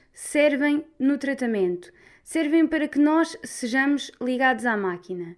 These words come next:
Tanto na fístula como na prótese, nós somos picados por duas agulhas. Uma por onde o sangue sai para a máquina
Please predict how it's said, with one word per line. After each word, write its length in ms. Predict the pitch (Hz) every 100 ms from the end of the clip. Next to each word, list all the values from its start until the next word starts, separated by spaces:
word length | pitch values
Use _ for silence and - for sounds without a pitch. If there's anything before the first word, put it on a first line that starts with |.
| -
Tanto 260 | 427 349
na 80 | 330
fístula 540 | 320 247 220 220 202
como 240 | 196 254 254
na 140 | 269
prótese, 500 | 262 214 220 - - _ _ _ 262
nós 180 | 285
somos 280 | 294 339 320
picados 580 | - 262 247 240 - - -
por 280 | - 262 214 - _ -
duas 640 | 220 302 320 320 320 - _ _
agulhas. 760 | 254 233 208 175 165 165 - - _ _ _ - - _
Uma 540 | 311 330 277 220 185 180 _ _ _ _ _ _ -
por 140 | 269
onde 360 | 262 233 226 -
o 80 | 233
sangue 440 | 226 214 196 190 -
sai 520 | - - 202 185 359
para 220 | - 226
a 40 | 208
máquina 560 | 190 185 - 247 277